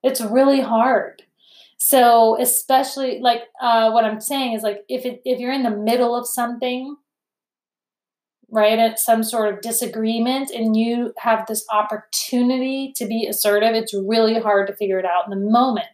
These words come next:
which is why it's really good to just practice it in benign situations, because we're moving really fast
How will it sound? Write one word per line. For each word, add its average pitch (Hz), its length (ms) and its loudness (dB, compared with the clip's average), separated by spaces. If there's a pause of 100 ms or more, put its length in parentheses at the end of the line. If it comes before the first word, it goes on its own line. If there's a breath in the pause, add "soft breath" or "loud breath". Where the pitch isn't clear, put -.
(300 loud breath)
which 233 160 -4
is 233 160 -6
why 254 180 4
it's 247 260 -4
really 233 300 -4
good 214 260 -2
to 208 100 -10
just 208 280 -4
practice 196 540 -4
it 226 140 -2
in 214 180 0
benign 208 640 0
situations, 233 1300 -2 (1040 soft breath)
because 262 760 2 (800)
we're 240 200 0
moving 240 380 0
really 226 280 -2 (140)
fast 214 840 -2